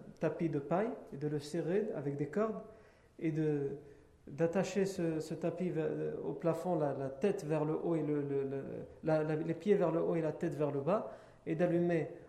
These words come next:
en dessous un feu pour l'étouffer, la, la, pour le, pour le, pour le, pour qu'il ait très chaud à l'intérieur du tapis, et en plus pour l'étouffer avec la fumée, et, il, et, et tout en frappant avec des bâtons sur le tapis, yani.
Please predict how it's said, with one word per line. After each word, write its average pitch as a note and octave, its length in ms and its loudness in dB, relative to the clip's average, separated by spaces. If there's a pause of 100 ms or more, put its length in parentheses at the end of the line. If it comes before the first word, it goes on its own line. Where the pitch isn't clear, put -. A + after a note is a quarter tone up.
(100)
en D#3+ 120 0
dessous G3 480 0 (260)
un F3+ 180 2
feu - 460 -6 (260)
pour D#3+ 120 -6
l'étouffer, F3 720 -8
la, D#3 160 -8
la, D3 220 -8
pour D3+ 180 -10
le, D3+ 120 -4 (440)
pour C#3+ 100 -12
le, C#3+ 120 -6 (600)
pour C3+ 100 -12
le, C#3+ 80 -12
pour - 240 -18
qu'il D3 180 -8
ait C#3 120 -8
très F#3 220 -2
chaud A3+ 260 -4 (220)
à D#3 60 -8
l'intérieur D3+ 380 -4
du D3 100 -10
tapis, F3+ 300 -8
et G#3 60 0
en E3 80 -2
plus A3 200 -8
pour E3 160 -10
l'étouffer D#3+ 340 -10
avec E3 200 -8
la D#3 80 -8
fumée, F3+ 340 -10 (400)
et, F#3 120 -4
il, E3 320 -6
et, F3 220 -4
et F3 60 -8
tout G3+ 200 -10
en F3+ 60 -4
frappant F#3 400 -8
avec D#3+ 160 -8
des D3+ 100 -6
bâtons D#3 320 -6
sur F#3+ 160 -10
le F3 100 -8
tapis, F#3+ 280 -10
yani. B2 180 -14